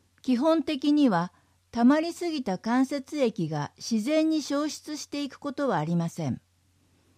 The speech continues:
関節内の炎症が改善しない限り、関節液が増え続けるためです。そのため、滑膜炎を改善させることが大切になります。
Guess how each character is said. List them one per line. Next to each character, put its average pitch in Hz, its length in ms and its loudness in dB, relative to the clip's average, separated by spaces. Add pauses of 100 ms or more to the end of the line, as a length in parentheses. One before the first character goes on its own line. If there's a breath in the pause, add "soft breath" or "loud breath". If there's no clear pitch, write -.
(200)
関 330 260 0
節 339 320 -4
内 254 220 0
の 175 160 2
炎 240 200 4
症 254 280 2
が 240 140 0
改 254 300 -4
善 277 260 2
し 262 140 -2
な 262 180 4
い 254 80 0
限 208 320 -2
り、 156 240 -6 (380)
関 285 240 4
節 330 320 -2
液 262 260 0
が 170 140 -4
増 185 180 0
え 254 60 4
続 269 280 -8
け 302 160 -4
る 240 120 -2
た 160 140 -4
め 160 120 -2
で 127 160 -6
す。 - 220 -20 (960)
そ 247 180 0
の 285 140 4
た 277 180 -2
め、 254 300 0 (120)
滑 240 300 -6
膜 339 300 -2
炎 214 320 2
を 156 60 -4
改 254 280 -2
善 277 240 2
さ 262 140 -4
せ 262 140 -2
る 254 120 -2
こ 254 100 -4
と 254 140 -2
が 185 140 -4
大 190 240 -4
切 214 260 -4
に 196 120 4
な 170 120 0
り 165 140 -2
ま 143 160 -2
す。 - 180 -18